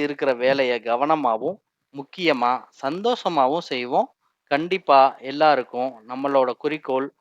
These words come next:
ரொம்ப கஷ்டப்படாம, சந்தோஷமா கிடைக்கும். இந்த காணொளி உங்களுக்கு பிடிச்சிருக்கும்னு நம்புறேன். பிடிச்சிருந்தா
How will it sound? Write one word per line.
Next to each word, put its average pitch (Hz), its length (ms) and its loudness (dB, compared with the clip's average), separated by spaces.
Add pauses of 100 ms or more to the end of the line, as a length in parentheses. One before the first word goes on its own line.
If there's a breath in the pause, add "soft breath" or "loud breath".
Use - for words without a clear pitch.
(340)
ரொம்ப 160 220 -2 (120)
கஷ்டப்படாம, 131 680 2 (520)
சந்தோஷமா 151 640 2 (420)
கிடைக்கும். 113 540 -8 (840)
இந்த 180 180 0 (100)
காணொளி 196 380 6
உங்களுக்கு 151 500 -2
பிடிச்சிருக்கும்னு 147 640 -8 (100)
நம்புறேன். 135 380 0 (420)
பிடிச்சிருந்தா 151 580 2